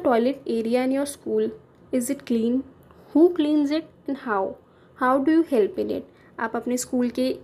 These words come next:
टॉयलेट एरिया के बारे में बताइए, क्या वो साफ़ है, उनको कौन साफ़ करता है, कैसे साफ़ करता है और आप उसमें अपनी, उनकी मदद कैसे करते हो। From now,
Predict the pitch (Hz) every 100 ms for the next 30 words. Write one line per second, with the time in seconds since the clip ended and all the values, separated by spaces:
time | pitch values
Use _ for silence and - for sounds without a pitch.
0 | - 220 214 233 240 233 226 240 220 214
1 | 214 220 220 214 202 190 190 190 - 220
2 | 214 214 - 202 220 - 208 226 - -
3 | - - 247 233 240 233 254 302 - 285
4 | 285 262 247 254 254 254 - 247 311 -
5 | 254 254 254 240 - 240 262 - 247 226
6 | 240 247 - 240 240 240 262 - - -
7 | - - 240 226 262 196 202 339 - -
8 | - 208 - - - - - - - -
9 | - - - 302 311 247 220 262